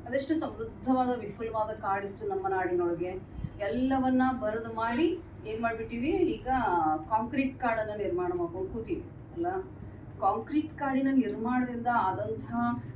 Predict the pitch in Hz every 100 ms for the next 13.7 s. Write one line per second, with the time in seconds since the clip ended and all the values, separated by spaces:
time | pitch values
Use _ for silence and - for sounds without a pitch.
0 | - 247 247 - 269 262 254 254 247 240
1 | 196 214 214 160 180 - - - - -
2 | - 320 320 440 - 277 294 294 285 262
3 | - 285 294 294 - - - 233 233 226
4 | 226 220 208 202 196 220 285 392 - -
5 | - - 175 165 165 160 156 - 185 214
6 | 220 185 165 160 - - - 175 175 392
7 | 403 403 - - 381 349 330 330 330 -
8 | - - - 233 247 240 233 226 202 240
9 | - 208 202 247 254 247 233 220 233 262
10 | 262 190 202 220 220 214 208 233 220 190
11 | 202 202 202 170 175 151 - - - -
12 | - - - - - 202 247 277 247 240
13 | 240 233 226 247 214 180